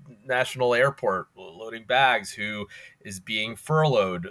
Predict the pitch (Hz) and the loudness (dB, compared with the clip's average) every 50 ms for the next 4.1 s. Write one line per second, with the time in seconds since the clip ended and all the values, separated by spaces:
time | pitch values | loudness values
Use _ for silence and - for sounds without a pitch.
0 | - 95 92 90 95 90 101 104 107 110 123 139 131 123 117 - 92 95 98 101 | -10 -10 -10 -8 -4 -2 0 0 2 2 4 4 4 4 2 0 -2 -4 -4 -4
1 | 104 - - - 147 147 143 - 117 107 104 104 107 101 95 107 - - 110 110 | -4 -6 -2 0 0 0 0 -2 -6 -8 -6 -6 -6 -6 -8 -10 -8 -8 -8 -6
2 | - - 123 113 117 - 123 120 - 120 113 110 - - 120 117 120 110 - - | -4 0 0 0 0 0 -4 -8 -8 -6 -6 -6 -6 -8 -8 -8 -8 -8 -2 0
3 | 147 147 139 113 98 - - - 113 110 113 117 - - - - 165 170 151 127 | 0 2 2 0 -4 -6 -6 -8 -8 -8 -8 -8 -12 -12 -6 -2 2 2 4 2
4 | 110 107 | 2 0